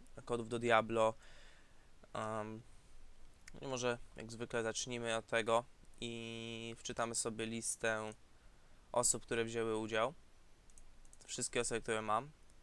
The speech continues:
Sześćdziesiąt pięć osób aż wzięło udział tym razem. Bardzo, bardzo miło.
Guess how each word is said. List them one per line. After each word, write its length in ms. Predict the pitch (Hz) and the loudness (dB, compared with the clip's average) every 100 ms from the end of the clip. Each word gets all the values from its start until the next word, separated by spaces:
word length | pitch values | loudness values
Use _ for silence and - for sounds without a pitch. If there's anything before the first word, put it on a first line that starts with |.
| - | -18
Sześćdziesiąt 500 | - - 151 165 139 | -8 -4 -2 -2 -2
pięć 220 | 147 151 - | -2 -2 2
osób 380 | 165 - 117 - | 4 4 2 4
aż 200 | 120 123 | 2 2
wzięło 340 | - 120 123 | -2 2 2
udział 320 | 113 131 123 107 | 2 2 0 -2
tym 220 | 110 107 | -4 -2
razem. 400 | 104 101 110 147 - - - - - - - - - | -2 -2 -6 -8 -18 -20 -20 -20 -20 -20 -20 -18 -12
Bardzo, 420 | - 110 117 113 | 0 0 0 -2
bardzo 320 | 107 107 110 | -2 -4 -4
miło. 380 | 107 104 104 135 | -8 -6 -6 -8